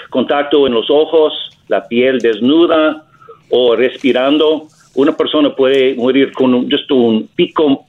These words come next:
picograma, muy poquito del, del, del polvo.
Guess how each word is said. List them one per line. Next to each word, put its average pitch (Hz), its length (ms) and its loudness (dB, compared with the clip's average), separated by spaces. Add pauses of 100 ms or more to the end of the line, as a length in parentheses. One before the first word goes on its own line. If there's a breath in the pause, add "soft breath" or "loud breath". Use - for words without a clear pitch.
picograma, 131 680 0 (180)
muy 202 280 0
poquito 170 560 -2 (160)
del, 120 560 0 (140)
del, 120 380 0
del 110 260 -2
polvo. 113 440 0